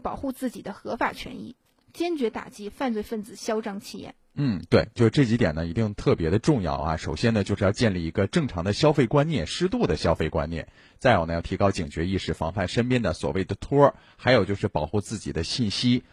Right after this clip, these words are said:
Speaker 2: 包括一旦遇到事儿以后啊，要及时报警，不要怕啊。那我们大家都知道，自二零一八年年初以来，中共中央、国务院已在全国范围内开展了扫黑除恶专项斗争工作。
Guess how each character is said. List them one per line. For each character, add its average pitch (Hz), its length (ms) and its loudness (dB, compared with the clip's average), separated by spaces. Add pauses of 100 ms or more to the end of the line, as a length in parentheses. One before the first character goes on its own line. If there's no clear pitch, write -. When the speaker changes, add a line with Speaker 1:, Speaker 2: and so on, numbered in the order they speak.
(160)
Speaker 2:
包 170 180 8
括 127 180 2
一 82 100 -2
旦 110 140 2
遇 107 100 -2
到 104 140 4
事 123 140 2
儿 87 80 0
以 73 60 -4
后 82 160 -2
啊， 78 100 0
要 80 100 0
及 92 160 -4
时 92 160 -2
报 110 240 6
警， - 220 -6
不 110 80 4
要 147 140 8
怕 - 220 4
啊。 80 420 0 (400)
那 220 120 2
我 202 60 4
们 147 60 -2
大 180 100 6
家 180 60 6
都 185 120 4
知 165 180 0
道， 120 220 6
自 143 220 -2
二 151 160 2
零 139 120 -2
一 151 80 2
八 147 160 4
年 123 160 -2
年 104 160 0
初 135 180 -2
以 82 100 -2
来， 76 280 -2
中 123 160 -2
共 117 100 -2
中 110 140 -2
央、 110 160 2
国 90 140 -2
务 110 100 2
院 87 260 2
已 78 120 -4
在 87 160 0
全 101 300 -2
国 113 160 4
范 131 160 4
围 120 100 2
内 156 200 0
开 101 220 2
展 78 180 0
了 78 300 -2
扫 - 220 0
黑 139 160 4
除 - 160 -2
恶 139 120 6
专 151 260 2
项 113 200 0
斗 107 160 4
争 123 140 0
工 131 160 -2
作。 135 240 2